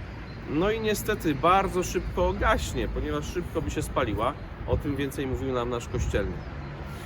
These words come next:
E, o tym, co się wydarzyło dalej, myślę, że dobrze wiecie, natomiast, y, fragment Ewangelii, która jest czytana w kościele w Niedzielę Palmową, już później, po procesji z palmami,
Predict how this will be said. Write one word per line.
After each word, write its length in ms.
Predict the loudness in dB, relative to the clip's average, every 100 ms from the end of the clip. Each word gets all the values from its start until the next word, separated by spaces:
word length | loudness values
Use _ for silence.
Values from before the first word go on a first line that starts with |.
| -10 -4
E, 960 | 0 2 4 4 4 4 2 0 -4 -6 -8 -8 -8 -8 -2 0 0 2
o 100 | 2
tym, 220 | 2 2
co 120 | 0
się 140 | 0
wydarzyło 520 | 0 2 0 2 2 4
dalej, 480 | 4 4 4 0
myślę, 280 | 0 -2 -2
że 100 | -2
dobrze 340 | -2 0 0 0
wiecie, 340 | 0 -2 -2
natomiast, 680 | -2 -2 -2 -2 -2 -4 -2
y, 500 | -2 0 -2 -2 -4
fragment 640 | 0 2 2 -2 -2 -2
Ewangelii, 460 | -2 0 0 -2 -2
która 160 | 0
jest 120 | 0
czytana 320 | -2 -6 -4 -4
w 80 |
kościele 440 | -4 -6 -4 0 0
w 60 |
Niedzielę 320 | 0 0 0 0
Palmową, 460 | 0 -2 -2 -2
już 180 | -4 -6
później, 380 | -6 -4 -2 -4
po 140 | -4
procesji 400 | -4 -6 -6 -8
z 80 | -8
palmami, 480 | -6 -4 -2 -2